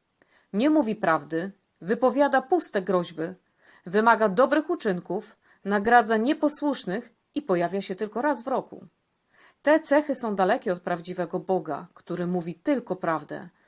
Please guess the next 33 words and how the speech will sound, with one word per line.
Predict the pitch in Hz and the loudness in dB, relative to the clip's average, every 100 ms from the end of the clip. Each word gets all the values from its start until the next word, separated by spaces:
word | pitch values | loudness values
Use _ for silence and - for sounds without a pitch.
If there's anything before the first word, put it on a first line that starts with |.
| _ - | _ -2
dotrzymuje | 214 214 - 226 277 262 269 | 0 0 0 0 0 0 -2
wszystkich | 269 - 320 - 294 294 | 0 2 2 0 -6 -6
swoich | - 262 269 277 | -4 -6 -4 -4
obietnic, | 269 233 - 147 - - _ _ _ - | -2 -4 -4 -12 -14 -20 _ _ _ -2
osądza | 202 208 233 214 185 | 0 2 0 0 -2
tych, | 190 269 262 | 0 -2 -2
którzy | - 208 180 | -8 -6 -4
go | 165 - | -4 -2
odrzucają, | 170 233 277 294 196 170 165 196 _ _ _ 202 | -4 -4 -6 -2 -2 -2 -6 -12 _ _ _ 0
daje | 220 233 247 | 4 4 2
zbawienie | 220 220 247 220 202 | 2 0 0 -2 -2
z | |
łaski | 214 247 247 196 | 2 0 0 -6
przez | 185 180 185 | -8 -8 -4
wiarę, | 214 226 160 147 180 _ _ - | 2 2 2 -4 -12 _ _ -4
a | 180 | 0
nie | 190 262 | 0 0
z | - | -2
uczynków | 302 - 208 175 - 214 - _ _ _ | -8 -6 -4 -4 -6 -6 -8 _ _ _
i | 269 | -8
jest | 277 269 | -6 -6
zawsze | 214 240 294 - - | -6 -4 -4 -8 -12
obecny. | 160 139 - - 165 175 _ _ _ _ _ _ _ _ _ _ _ - | -10 -10 -12 -14 -18 -20 _ _ _ _ _ _ _ _ _ _ _ -2
Jedną | 226 220 233 | 0 0 -2
z | 214 | 0
najsmutniejszych | 233 233 233 233 247 277 277 254 240 | -2 -2 -6 -6 -6 -4 -4 -6 -2
ironii | 214 269 220 | 0 0 -2
na | 180 180 | -4 -4
temat | 202 202 | -4 -4
Bożego | 185 196 214 214 | -4 -2 -2 -2
Narodzenia | 202 190 185 214 208 | -2 -2 -2 -4 -4
jest | 180 180 - - | -6 -8 -12 -4
to, | 285 208 | -4 -4